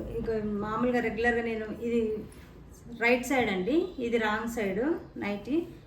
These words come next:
ఇదిగోండి ఎంత షేడ్ అయిపోయిందో. ఇది తిరిగేసి ఆరేస్తాను ఇప్పుడు. మనం అలా తిరిగేయకుండా ఇట్లనే ఆరేసాం అనుకోండి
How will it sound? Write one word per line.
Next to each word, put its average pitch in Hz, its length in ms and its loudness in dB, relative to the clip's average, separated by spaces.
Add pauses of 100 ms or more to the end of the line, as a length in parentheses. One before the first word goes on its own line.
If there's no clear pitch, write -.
(120)
ఇదిగోండి 214 300 -2
ఎంత 208 180 -2 (100)
షేడ్ 233 240 0
అయిపోయిందో. 214 420 -2 (180)
ఇది 226 320 0 (100)
తిరిగేసి 254 380 2
ఆరేస్తాను 214 560 0
ఇప్పుడు. 302 300 0 (360)
మనం 254 180 2
అలా 262 160 4
తిరిగేయకుండా 269 560 4
ఇట్లనే 262 300 0
ఆరేసాం 240 440 0
అనుకోండి 226 460 -2